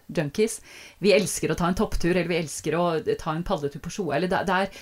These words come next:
det er opplevelsesintensivt, både når det gjelder, eh, selve det man gjør, og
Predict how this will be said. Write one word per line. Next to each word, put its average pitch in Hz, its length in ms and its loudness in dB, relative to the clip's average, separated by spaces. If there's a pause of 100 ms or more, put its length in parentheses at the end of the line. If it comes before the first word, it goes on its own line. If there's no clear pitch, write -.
(120)
det 185 100 4
er - 140 0
opplevelsesintensivt, 175 1500 0
både 165 320 0
når 170 220 2
det 185 80 2
gjelder, 160 560 2
eh, - 180 -6 (220)
selve 165 400 0
det 151 120 2
man 160 200 0
gjør, 233 340 2 (300)
og 196 380 2